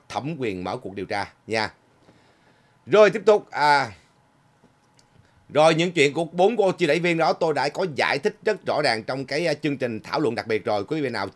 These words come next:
chưa xem vào đó xem đi nha. Rồi, à, em chỉ đợi xem điều trần quốc hội vụ rút quân ở Ta-,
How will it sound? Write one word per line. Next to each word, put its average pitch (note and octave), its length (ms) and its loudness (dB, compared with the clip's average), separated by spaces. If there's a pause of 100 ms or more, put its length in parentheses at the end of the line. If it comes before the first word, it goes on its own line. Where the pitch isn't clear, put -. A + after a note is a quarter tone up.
chưa E3 220 2
xem C#3 280 0
vào G#2+ 140 -2
đó B2 120 -4
xem B2+ 220 -4
đi B2+ 160 -4 (220)
nha. B2+ 300 0 (1800)
Rồi, F3+ 320 8
à, D#3 420 2 (1200)
em G#3 340 6
chỉ D3+ 260 -2
đợi D#3 300 2
xem F3 320 0
điều D#3 180 2
trần C#3 260 -2
quốc F#3 140 -10
hội B2 200 -2
vụ A#2+ 220 -6
rút F3+ 160 -6
quân D3 180 -2
ở G#2+ 280 -2
Ta-, B2 400 -2